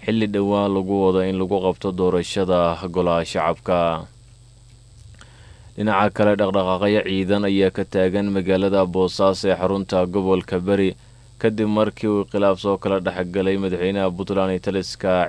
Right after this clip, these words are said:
ciidanka ee dhowaan taliyahooda xilka qaadista lagu sameeyey. Maamulka Puntland ayaa saacadii la soo dhaafay Boosaaso geeya boqolaal askari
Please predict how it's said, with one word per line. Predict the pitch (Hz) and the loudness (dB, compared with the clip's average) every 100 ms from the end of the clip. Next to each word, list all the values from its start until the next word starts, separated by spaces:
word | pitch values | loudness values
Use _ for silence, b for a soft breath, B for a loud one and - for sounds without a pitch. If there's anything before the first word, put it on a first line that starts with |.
| 85 | 0
ciidanka | 98 92 92 87 95 | -2 -2 -4 -4 -2
ee | 90 85 | 0 0
dhowaan | 85 92 95 95 | -2 0 2 0
taliyahooda | 95 92 95 95 92 90 | -2 -2 0 0 0 0
xilka | - 92 90 82 | -4 -6 -6 -4
qaadista | 90 92 95 - | 0 0 -2 -2
lagu | 92 90 92 | -2 -2 -6
sameeyey. | - 92 90 92 95 92 - b b b b | -6 -4 -2 0 0 -2 -6 b b b b
Maamulka | 107 117 110 101 101 | -2 0 -2 -2 -6
Puntland | 95 95 101 101 | -6 -4 -2 0
ayaa | 95 95 | 0 -2
saacadii | 90 95 85 98 98 | 0 -2 0 0 0
la | 98 | -2
soo | - 98 | -2 -4
dhaafay | 90 92 87 95 | 2 0 0 -4
Boosaaso | 90 92 87 92 90 101 | -2 -2 0 -2 -2 -6
geeya | 90 90 92 | -4 -2 -2
boqolaal | 90 90 92 92 95 | -2 -4 -2 0 0
askari | 87 - - - 104 98 | -2 -6 -16 -4 -2 -2